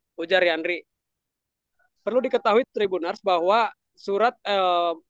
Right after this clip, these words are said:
undangan dari Yandri tersebut menjadi viral lantaran ia menggunakan kop Kementerian Kemendes P D T.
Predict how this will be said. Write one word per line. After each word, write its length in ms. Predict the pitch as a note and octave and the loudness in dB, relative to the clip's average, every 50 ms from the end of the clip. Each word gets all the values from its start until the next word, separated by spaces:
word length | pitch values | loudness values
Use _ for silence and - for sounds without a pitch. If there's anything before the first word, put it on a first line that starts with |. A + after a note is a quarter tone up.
| _ _ _ - | _ _ _ -10
undangan 460 | G3+ G#3+ A3+ A#3 A#3 A#3 B3 B3+ A#3 | -6 -4 -2 0 0 0 0 -2 -2
dari 480 | G3+ G3 F#3+ F#3+ F3+ F3+ F3+ F3+ F#3+ | -2 -2 -2 -2 -2 -2 -2 -2 -2
Yandri 420 | G3 A3 A#3+ A3+ E3+ D3+ D#3+ F#3+ G3+ - _ _ _ _ _ _ _ _ _ _ | -2 -2 -2 -4 -4 -4 -4 -6 -6 -8 _ _ _ _ _ _ _ _ _ _
tersebut 460 | - - F3+ G#3+ G3 E3 D3 E3 F#3+ - _ _ _ _ _ _ _ _ _ _ _ _ _ _ - | -12 -10 -8 -8 -6 -4 0 -2 -2 -2 _ _ _ _ _ _ _ _ _ _ _ _ _ _ -8
menjadi 320 | F#3+ G3+ A3 G#3+ G#3+ A3+ B3 - | -6 -4 -2 -2 -2 -4 -4 -4
viral 480 | - F#3+ E3+ E3+ F3+ G3+ G#3 F#3+ F3+ F3 | -2 0 0 2 2 2 2 2 2 0
lantaran 580 | F3 F3 F#3 - F3 E3+ E3+ G3 A3+ A#3 A#3 A#3 A3+ G#3+ F3 - _ _ _ _ _ _ _ - | 0 -2 -2 -2 -2 -2 0 0 -2 -2 -2 -6 -10 -12 -16 -20 _ _ _ _ _ _ _ -6
ia 160 | G#3+ G#3+ A3+ | -2 0 0
menggunakan 720 | A#3+ A#3 G#3 G3 G3 F#3+ F3+ F#3 F3 F3 - G#3 A3+ A#3+ - _ | 0 0 -2 -2 -2 -2 -2 -2 -4 -6 -4 -4 -4 -4 -6 _
kop 160 | - A3+ A#3+ _ _ | -2 -2 -2 _ _
Kementerian 560 | - G#3 F#3+ G3 G3 F3 G3 F#3+ G#3 A3+ A#3 A#3+ A#3 A3 _ _ _ _ | -8 -6 -6 -6 -8 -6 -2 0 0 2 0 0 -6 -8 _ _ _ _
Kemendes 460 | - G3 G3+ G3 G3 G#3 A3 G#3 - | -6 -4 -4 -4 -2 -4 -4 -6 -4
P 80 | - F#3 | -2 0
D 160 | F3 F3 E3+ | 2 2 0
T. 240 | - - F#3 E3+ | 2 0 0 0